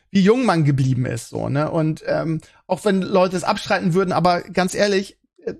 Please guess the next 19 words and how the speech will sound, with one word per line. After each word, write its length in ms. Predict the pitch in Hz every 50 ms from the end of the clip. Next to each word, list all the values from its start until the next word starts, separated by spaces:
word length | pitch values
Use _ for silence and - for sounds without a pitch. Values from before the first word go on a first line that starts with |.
| _ - -
ab-, 240 | - 170 165 -
äh, 60 | - 202
als 220 | - 196 190 -
ich 40 | -
in 40 | 180
der 100 | 175 -
Klinik 320 | - 240 240 220 175 175
war, 140 | 170 160 165
haben 100 | 175 196
die 140 | 185 180 -
Ärztinnen 440 | 156 175 185 - - 220 208 196
mich 160 | 202 196 - -
von, 240 | 202 180 170 -
haben 300 | - 175 160 160 180 190
mich 80 | 185 185
auf 100 | - -
achtunddreißig 580 | - - - 196 151 139 170 214 214 - 143 -
geschätzt, 480 | 143 - - 123 - - - - -
ne? 200 | 147 147 165 165